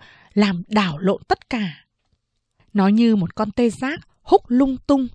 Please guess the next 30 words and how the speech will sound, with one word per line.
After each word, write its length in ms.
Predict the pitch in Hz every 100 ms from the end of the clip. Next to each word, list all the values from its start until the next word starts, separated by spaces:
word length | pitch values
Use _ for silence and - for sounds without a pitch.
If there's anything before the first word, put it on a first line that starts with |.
| - _ - - -
tạo 200 | 220 208
nên 260 | 254 254
một 140 | 214 -
trận 140 | 226
động 180 | 208 208
đất 260 | 202 240 - _ -
trong 220 | 247 220
kho 280 | - - 254 -
ký 120 | 190
ức 180 | 359 -
của 100 | 170 -
tôi, 240 | 202 208 196 _ _ _ -
hay 220 | - 214
như 140 | 208 208
một 180 | 175 -
con 180 | 214
trâu 260 | 202 - 240
rừng 360 | 175 196 175 156 -
xông 320 | - - 311 277
vào 100 | 175
vườn 320 | 160 190 151
rau 340 | - 233 240 - -
dẫm 280 | 185 - 339
bẹp 260 | 220 208 160 _ -
tất 260 | 311 -
cả. 300 | - 185 143 _ _ _ _ _ _ _ _ -
Lúc 220 | 269 -
đó, 380 | 180 160 175 220 _ _ _ _ _
hai 240 | - 294 262
bàn 200 | 220